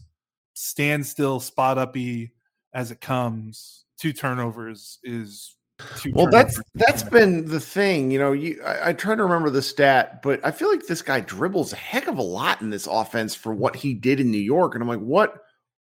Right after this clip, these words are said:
Speaker 2: Why would you?" I just keep coming back to, like, there's certain people doing things in the Mavericks offense where it's like, "Why is that person doing the thing that they're not good at?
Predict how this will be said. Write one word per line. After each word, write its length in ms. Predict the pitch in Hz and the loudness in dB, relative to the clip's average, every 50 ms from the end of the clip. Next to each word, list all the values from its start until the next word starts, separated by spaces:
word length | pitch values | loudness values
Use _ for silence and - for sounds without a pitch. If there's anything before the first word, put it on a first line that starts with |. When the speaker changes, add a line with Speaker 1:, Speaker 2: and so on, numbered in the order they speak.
| _ _ _ | _ _ _
Speaker 2:
Why 240 | 123 143 170 190 | 4 8 8 8
would 220 | 220 233 240 190 170 | 8 6 2 -2 -2
you?" 260 | 180 190 196 - - - _ _ _ _ _ _ _ _ _ _ _ _ _ _ - | 0 0 0 -2 -4 -12 _ _ _ _ _ _ _ _ _ _ _ _ _ _ 0
I 40 | |
just 160 | 180 175 - - | 0 0 0 -2
keep 120 | 262 269 | -2 0
coming 240 | 277 269 262 247 202 | 2 2 2 4 6
back 200 | 185 196 190 185 | 6 6 6 6
to, 60 | 180 160 | 2 0
like, 160 | 175 165 170 | 0 0 2
there's 220 | - 175 165 - | 0 -2 -2 0
certain 240 | - 233 269 262 226 | -2 -2 -4 -4 -4
people 240 | 190 202 190 180 180 | -4 -4 -2 -2 -2
doing 280 | 127 147 156 160 160 139 | -2 -2 -2 -2 -4 -4
things 280 | 123 147 139 135 117 | -6 -6 -6 -6 -6
in 40 | 120 | -6
the 60 | 135 | -4
Mavericks 340 | 127 131 139 139 127 120 107 | -2 -2 -2 -2 -2 -4 -4
offense 400 | 120 123 127 120 120 117 107 - | -4 -4 -4 -4 -6 -10 -10 -10
where 80 | 107 117 | -10 -10
it's 100 | 107 113 | -10 -10
like, 100 | 120 - | -12 -8
"Why 220 | 110 123 - 392 | -4 -4 -2 -2
is 140 | 427 403 339 | -2 -2 -2
that 140 | 359 339 339 | -4 -6 -4
person 360 | - 214 220 220 - 190 175 | -4 -4 -4 -4 -4 -6 -2
doing 260 | 151 180 202 208 196 | 0 2 2 2 0
the 60 | 170 143 | -2 -4
thing 240 | - - 180 175 160 | -6 -6 -6 -4 -6
that 100 | 135 - | -6 -6
they're 120 | 156 151 | -6 -4
not 200 | 156 151 135 120 | -4 -4 -4 -4
good 160 | - 156 165 | -4 -4 -2
at? 260 | 139 98 67 62 58 | -2 -2 -4 -6 -8